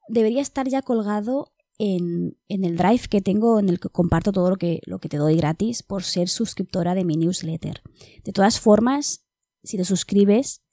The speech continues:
recibirás el correo el día que, que lo publique, ¿vale? Y de forma quincenal, pues lo voy, en el correo que envío siempre, siempre abajo aparecen los enlaces de todo lo que doy de forma gratuita. Ahora mismo tienes disponible el calendario de efemérides, ¿vale? Que lo tienes de cada mes.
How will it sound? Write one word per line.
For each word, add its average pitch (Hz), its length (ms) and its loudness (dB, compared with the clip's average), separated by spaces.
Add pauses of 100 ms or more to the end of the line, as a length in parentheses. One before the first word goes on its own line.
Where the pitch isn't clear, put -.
(260)
recibirás 185 760 2
el 196 140 -4
correo 175 560 2
el 190 180 2
día 196 260 2
que, 151 480 -8
que 190 100 -6
lo 180 100 0
publique, 160 520 -6 (420)
¿vale? 160 280 -4
Y 214 120 -4
de 190 80 -2
forma 190 260 0
quincenal, 202 520 0
pues 185 200 -2
lo 156 80 2
voy, 160 220 2 (560)
en 180 160 0
el 160 100 2
correo 170 320 4
que 180 100 0
envío 180 280 0
siempre, 185 320 -4
siempre 175 240 0
abajo 170 360 -2
aparecen 175 300 -4
los 180 160 -4
enlaces 160 380 -4
de 170 60 -2
todo 160 220 -2
lo 175 100 -2
que 180 120 -6
doy 160 300 -4 (100)
de 190 120 -6
forma 165 200 -4
gratuita. 160 560 -6 (400)
Ahora 214 200 6
mismo 254 220 4
tienes 240 180 2
disponible 196 480 2
el 180 80 2
calendario 175 320 2
de 180 60 4
efemérides, 226 680 -4 (420)
¿vale? 196 240 -2
Que - 80 -2
lo - 40 0
tienes 185 200 -2
de 190 80 -4
cada 185 220 -2
mes. 277 420 -2